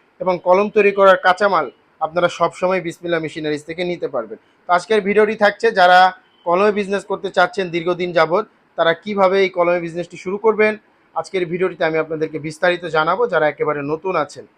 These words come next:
তার আগে যারা বিসমিল্লাহ মেশিনারি চ্যানেলটিতে নতুন, তারা অবশ্যই বিসমিল্লাহ মেশিনারি চ্যানেলটি সাবস্ক্রাইব করবেন এবং পাশে থাকা বেল আইকন বাটন ক্লিক করে আমাদের পাশে থাকবেন, যাতে করে আমাদের নতুন ভিডিও সবার আগে আপনার কাছে চলে আসে। তো চলুন ভিডিওটি শুরু করা যাক।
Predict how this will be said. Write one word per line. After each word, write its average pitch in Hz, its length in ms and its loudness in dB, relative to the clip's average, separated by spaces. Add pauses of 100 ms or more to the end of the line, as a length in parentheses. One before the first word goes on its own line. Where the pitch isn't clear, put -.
(240)
তার 190 120 4
আগে 208 140 6
যারা 214 180 6
বিসমিল্লাহ 214 400 0
মেশিনারি 202 360 0
চ্যানেলটিতে 180 540 2
নতুন, 175 360 0
তারা 175 240 6
অবশ্যই 165 440 4 (360)
বিসমিল্লাহ 214 360 2
মেশিনারি 190 460 2
চ্যানেলটি 170 420 4
সাবস্ক্রাইব 190 540 4
করবেন 185 360 2 (420)
এবং 185 200 -6
পাশে 190 320 6
থাকা 202 320 6
বেল 196 280 6
আইকন 190 280 4
বাটন 170 280 2
ক্লিক 208 300 -10
করে 190 140 2
আমাদের 165 340 2
পাশে 165 280 0
থাকবেন, 185 440 0
যাতে 175 240 2
করে 180 160 2
আমাদের 170 260 2
নতুন 185 300 -2
ভিডিও 202 380 2 (320)
সবার 196 260 4
আগে 175 140 6
আপনার 156 260 2
কাছে 165 220 2 (460)
চলে 180 240 4
আসে। 113 280 -2 (600)
তো 175 80 -16
চলুন 226 320 2
ভিডিওটি 196 300 0
শুরু 202 220 -2
করা 196 220 4
যাক। 180 220 2